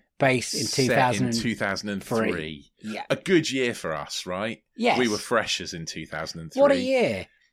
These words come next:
Speaker 1: I mean, that soundtrack, I was like, I remember all of these.
Speaker 2: Yeah, yeah. And I was expecting a banging soundtrack.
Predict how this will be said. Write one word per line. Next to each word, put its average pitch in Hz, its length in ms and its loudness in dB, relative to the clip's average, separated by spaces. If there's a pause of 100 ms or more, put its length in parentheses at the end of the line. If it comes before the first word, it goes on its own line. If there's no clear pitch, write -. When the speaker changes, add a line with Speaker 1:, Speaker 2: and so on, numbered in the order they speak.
(140)
Speaker 1:
I 143 80 0
mean, 170 280 0
that 208 200 2
soundtrack, 196 640 2
I - 40 0
was 135 120 2
like, 131 120 0
I 131 120 4
remember 131 260 2
all 120 260 -2
of 98 100 -8
these. - 380 -14
Speaker 2:
Yeah, 196 220 4
yeah. 190 380 2 (120)
And 127 200 0
I 139 100 4
was 139 220 2
expecting 113 540 -2
a 98 60 -2
banging 98 440 -2
soundtrack. 92 600 -4